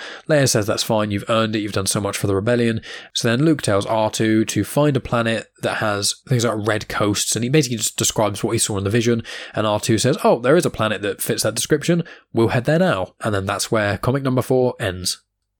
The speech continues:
So, on to issue number five, the penultimate issue. It starts off in some random bar somewhere, and there's a guy wearing sunglasses claiming to be Luke Skywalker. Darth Vader enters, walks up to them,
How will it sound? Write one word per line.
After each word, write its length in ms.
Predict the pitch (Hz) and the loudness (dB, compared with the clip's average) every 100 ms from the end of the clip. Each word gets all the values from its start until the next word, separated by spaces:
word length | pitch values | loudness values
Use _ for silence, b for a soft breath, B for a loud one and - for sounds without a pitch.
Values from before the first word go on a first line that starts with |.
| - | -2
So, 320 | - 175 147 | 4 4 4
on 160 | 247 247 | 2 2
to 180 | 214 196 | 0 0
issue 200 | - 165 | 2 2
number 240 | 151 143 | 2 0
five, 680 | - - 120 113 101 98 101 123 | -2 0 2 4 2 0 -2 0
the 140 | 139 | 0
penultimate 800 | - - 131 127 127 - 113 - | 0 0 2 2 0 0 0 0
issue. 460 | 139 120 - 95 110 - | 0 0 0 -2 -4 -4
It 160 | 160 - | -2 0
starts 360 | - 233 180 | 4 4 4
off 260 | 165 170 160 | 4 4 4
in 260 | - 127 120 | 2 4 4
some 260 | 131 113 | 2 2
random 320 | 113 110 104 | 2 2 2
bar 240 | 101 127 127 | 6 6 6
somewhere, 460 | - 123 123 123 123 | 4 4 4 4 2
and 160 | 120 | 2
there's 160 | 127 120 | 4 4
a 60 | |
guy 320 | 127 151 151 139 | 4 6 6 6
wearing 320 | 123 113 104 | 6 4 2
sunglasses 640 | 113 107 104 104 - 107 | 0 2 2 2 2 -2
claiming 460 | - - 117 113 110 | -2 0 2 2 2
to 100 | 98 | 2
be 180 | 101 101 | 2 2
Luke 300 | 95 98 - | 0 0 0
Skywalker. 680 | - 98 92 87 - 87 - _ | 0 2 2 0 -2 -4 -4 _
Darth 240 | - 214 156 | 4 4 6
Vader 240 | 147 123 | 4 4
enters, 520 | 131 135 139 180 170 - - | 2 2 4 2 2 -2 0
walks 280 | 113 107 | 0 2
up 140 | 123 - | 0 2
to 80 | 123 | 4
them, 180 | 120 | 4